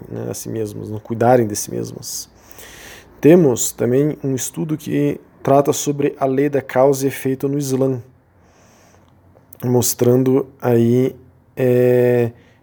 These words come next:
que muitas das coisas, é, são causadas por nós mesmos, muitos sofrimentos são causados por nós mesmos e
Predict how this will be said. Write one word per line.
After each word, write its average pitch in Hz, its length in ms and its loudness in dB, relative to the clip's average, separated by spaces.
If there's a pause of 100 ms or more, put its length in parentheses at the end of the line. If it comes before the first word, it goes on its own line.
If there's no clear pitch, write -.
(140)
que 123 300 -2
muitas 120 1000 2 (180)
das 120 460 -2
coisas, 123 920 -2 (580)
é, 117 680 4 (760)
são - 240 -4
causadas 123 720 2
por 127 240 -4
nós 135 300 0
mesmos, 156 760 -4 (360)
muitos 131 220 -2
sofrimentos 123 680 -2
são - 160 -4
causados 117 400 0
por 120 160 -4
nós 117 240 0
mesmos 131 580 -4
e 170 380 -4